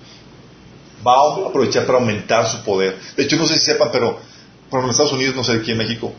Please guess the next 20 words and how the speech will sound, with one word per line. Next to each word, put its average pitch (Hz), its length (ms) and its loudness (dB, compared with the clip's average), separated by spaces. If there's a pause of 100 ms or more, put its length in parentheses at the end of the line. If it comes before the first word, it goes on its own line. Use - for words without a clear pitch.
(140)
no 110 60 -8
me 113 40 -6
extrañaría 101 380 0
que - 60 -2
en - 40 -4
México 95 240 -8
ya, 92 60 0
está, 98 160 -4 (280)
ya 98 140 0
también 143 220 -4
lo 190 60 -8
tenían, 190 300 -6 (200)
ya, 104 80 -4 (580)
ya 101 80 -2
lo 104 100 0
tuvieron, 104 300 -2
pero 98 220 0
en 95 60 -6
Estados - 280 -8
Unidos, 117 300 -2